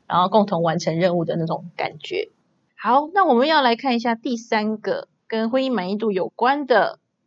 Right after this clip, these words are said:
就是家务不公平的感觉。当一个母亲呢，呃，在她身上的这些家务量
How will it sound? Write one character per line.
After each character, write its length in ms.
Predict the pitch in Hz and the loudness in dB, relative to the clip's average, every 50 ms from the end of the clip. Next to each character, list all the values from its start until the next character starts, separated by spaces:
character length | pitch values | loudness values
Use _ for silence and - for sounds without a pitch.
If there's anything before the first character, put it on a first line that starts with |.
| _ | _
就 160 | _ - 202 196 | _ -10 -10 -8
是 320 | 196 - 208 208 185 175 | -8 -8 -8 -6 -6 -6
家 440 | 180 _ - 262 254 254 254 240 - | -8 _ -2 2 2 2 2 2 4
务 180 | 254 247 214 | 4 4 4
不 140 | 196 233 226 | 4 0 0
公 200 | - - 208 214 | 2 2 2 2
平 160 | 208 - 165 | 2 -2 -4
的 120 | 165 - - | -4 -6 -6
感 160 | - - - _ - | -6 -6 -8 _ -14
觉。 320 | - - - - 208 - _ _ | -18 -18 -16 -18 -18 -20 _ _
当 220 | - 262 311 320 302 | -2 0 0 0 -2
一 60 | 277 | -2
个 480 | 247 240 226 208 202 190 175 113 - - | 2 4 4 4 4 4 0 -2 -6 -4
母 220 | 202 208 196 185 175 | -2 0 0 0 -2
亲 340 | 175 - - 294 277 294 285 | -4 -4 0 0 0 0 2
呢， 460 | 269 247 233 226 226 220 226 233 233 - - - | 2 2 4 4 4 4 2 0 -2 -6 -10 -8
呃， 180 | 190 175 165 | -6 -6 -4
在 240 | 165 202 233 226 214 | 0 0 2 2 2
她 220 | 214 220 214 214 | 0 0 -2 0
身 200 | 208 - 247 247 | 2 2 0 2
上 240 | 247 - 262 226 202 | 2 2 0 0 0
的 120 | 190 185 175 | 0 -2 -4
这 100 | 196 190 | -4 -6
些 160 | - 202 196 | -4 -4 -4
家 260 | 196 - 214 196 208 | -4 -2 0 0 2
务 160 | 208 202 196 | 2 2 2
量 360 | 196 202 185 165 165 170 - | 0 0 0 -2 -4 -8 -16